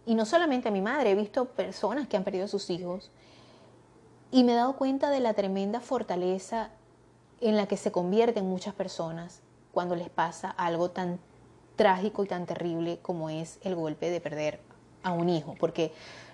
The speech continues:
perdemos un padre, perdemos una madre, perdemos un ser querido, eh, un hermano, y,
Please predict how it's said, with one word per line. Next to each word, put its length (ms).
perdemos 340
un 120
padre, 420
perdemos 360
una 140
madre, 380
perdemos 580
un 160
ser 220
querido, 560
eh, 180
un 160
hermano, 600
y, 400